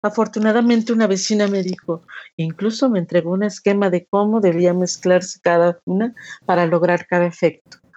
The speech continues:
Sentí golpear el suelo. Descargas eléctricas sacudieron mi cuerpo.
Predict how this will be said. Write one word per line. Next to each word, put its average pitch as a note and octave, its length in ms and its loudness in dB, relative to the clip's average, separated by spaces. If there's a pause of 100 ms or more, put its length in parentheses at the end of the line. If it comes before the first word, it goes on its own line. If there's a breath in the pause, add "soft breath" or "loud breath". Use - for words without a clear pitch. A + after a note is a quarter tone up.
(360 loud breath)
Sentí G#3 460 2
golpear A3 400 2
el G3+ 120 -2
suelo. E3 520 -4 (360 loud breath)
Descargas A#3 600 2
eléctricas A3+ 500 0
sacudieron G3 560 -4
mi F#3 160 -6
cuerpo. F3 480 -4